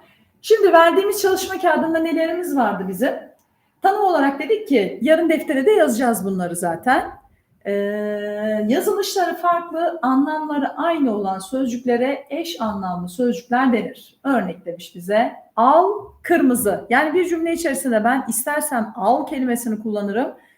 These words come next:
istersem kırmızı kelimesini kullanırım. Berrak, duru, aş,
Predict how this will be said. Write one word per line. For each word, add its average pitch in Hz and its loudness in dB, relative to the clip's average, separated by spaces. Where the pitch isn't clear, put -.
istersem 294 0
kırmızı 311 -2
kelimesini 185 -4
kullanırım. 160 -12
Berrak, 240 2
duru, 226 2
aş, - 0